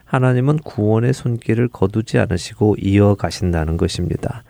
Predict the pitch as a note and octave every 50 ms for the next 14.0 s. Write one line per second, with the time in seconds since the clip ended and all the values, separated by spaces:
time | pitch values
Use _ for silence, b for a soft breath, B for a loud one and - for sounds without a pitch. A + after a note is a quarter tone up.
0 | b b b b b b b F#2+ G2+ G#2 - B2+ C3+ C#3+ D3 E3 E3 - - -
1 | C#3+ C3+ B2+ B2 B2 B2 B2 - - A2+ F#2+ - - - - F2 D#2 - - -
2 | - F#2 F2+ F#2 G2+ G2+ G#2 G#2 G2+ - - G#2+ G2 - - - G2+ F#2+ G#2+ B2
3 | - - A#2 - - B2+ C3 C#3 C#3+ C3 B2 A#2+ A#2+ A#2 A#2 A2+ A2+ A2+ A2+ -
4 | - A2 G2 - - - G2 E2+ b b b b b b b b - F#2+ A2 C3
5 | D3 D#3+ D#3+ D#3 D#3+ D3+ D3+ D3 D#3 D3+ D3+ - - C3+ B2+ B2 B2 A#2+ A#2+ -
6 | - A2 G2 - - - G2 F#2 - - - - - F#2+ F#2 - - F#2 F#2 F#2+
7 | F#2 - - - A2 - - - G#2+ G2+ G2 G2 - - - A2+ G#2+ G#2+ G2 -
8 | - G2 - C3 B2+ C3 C#3+ C3+ C3 B2 B2 B2+ C3 C3+ C3+ - - - - -
9 | - C3 C#3+ C#3+ C#3 C#3 C#3 - - C#3+ C#3 B2+ A2+ G#2+ A2 A#2 B2 B2 B2+ B2+
10 | C3 B2+ A#2+ A2 - - - A#2 A#2 A#2 A2+ - - - A2 G#2+ G#2+ A2 A#2+ B2
11 | b b b b b b b _ - - - G#2+ G#2+ G#2+ A2 A2 A2+ A#2+ A#2+ A2+
12 | G2+ F2 F2+ - - - - - G#2 G#2 - - - G2 F#2+ F#2 F2+ F2+ F#2+ F#2+
13 | F2+ F2+ - G2+ F#2 F2 E2+ E2+ F2+ F#2+ F#2+ F#2 - - - - - - A#2+